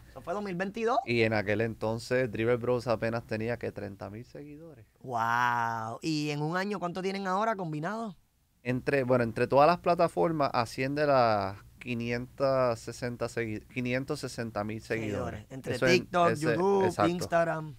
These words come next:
Speaker 2: Con Dribble Bros nada más, así que
Speaker 1: Poderoso. Y tío Dani, obviamente que en, en TikTok fue tu plataforma principal.
Speaker 2: Ujú.
Speaker 1: ¿Cuántos seguidores tienes en, en TikTok?
Speaker 2: Si no me equivoco, sobre ciento sesenta mil,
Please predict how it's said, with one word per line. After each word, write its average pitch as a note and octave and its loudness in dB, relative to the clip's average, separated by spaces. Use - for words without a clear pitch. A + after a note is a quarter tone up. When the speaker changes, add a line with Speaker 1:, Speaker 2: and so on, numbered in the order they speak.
Speaker 2:
Con A2+ -2
Dribble A#2 2
Bros A#2 -2
nada G#2 -2
más, F2+ -10
así F#2+ -16
que G2 -14
Speaker 1:
Poderoso. A#2 -10
Y F3 -2
tío F3+ 2
Dani, G3+ 2
obviamente G#3 -2
que G#3 -2
en, F3 -4
en D#3+ -6
TikTok F#3 -6
fue G#3 -2
tu G3+ -4
plataforma F#3 0
principal. F3+ -2
Speaker 2:
Ujú. C#3 -10
Speaker 1:
¿Cuántos E3+ -2
seguidores G3 -2
tienes F#3+ -4
en, F3+ -6
en D#3+ -8
TikTok? G3+ -8
Speaker 2:
Si - -20
no - -20
me - -20
equivoco, - -20
sobre A2 -4
ciento G#2+ -10
sesenta A#2 -6
mil, F2 -8